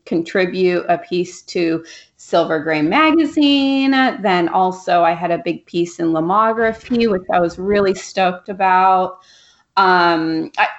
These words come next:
seriously, I just started putting everything in my Linktree because I can't even remember. I've been so excited to do so much. I just finished testing film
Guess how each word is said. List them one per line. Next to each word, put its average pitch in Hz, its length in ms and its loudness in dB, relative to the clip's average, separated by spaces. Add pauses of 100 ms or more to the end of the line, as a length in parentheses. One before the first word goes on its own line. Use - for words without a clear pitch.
seriously, 349 440 2
I 254 60 2
just 277 160 -4
started 233 260 2
putting 196 240 -2
everything 180 340 -2
in 170 80 2
my 165 120 -2
Linktree 170 400 -4
because 165 260 -10
I 170 100 -4
can't 175 260 -2
even 165 180 0
remember. 165 680 0
I've 180 360 2
been 180 160 0
so 196 400 0
excited 190 500 -2
to 180 80 -10
do 170 200 -4
so 170 200 -4
much. 170 320 0
I 180 160 2
just 180 300 -4
finished 175 340 -2
testing 180 480 -2
film 214 580 0